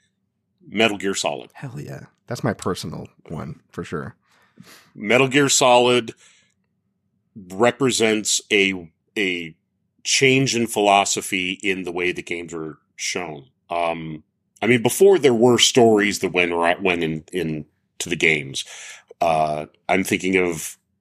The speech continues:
Speaker 1: like, the original Ninja Gaiden, which had those amazing cutscenes,
Speaker 2: Mm-hmm.
Speaker 1: uh, on,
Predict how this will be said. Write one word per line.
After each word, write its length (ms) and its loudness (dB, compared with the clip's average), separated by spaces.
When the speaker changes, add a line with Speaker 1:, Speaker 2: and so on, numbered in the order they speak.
Speaker 1:
like, 180 -4
the 100 0
original 360 0
Ninja 300 -2
Gaiden, 480 0
which 140 -6
had 200 0
those 280 -4
amazing 800 -2
cutscenes, 840 -2
Speaker 2:
Mm-hmm. 260 -6
Speaker 1:
uh, 340 -8
on, 280 -6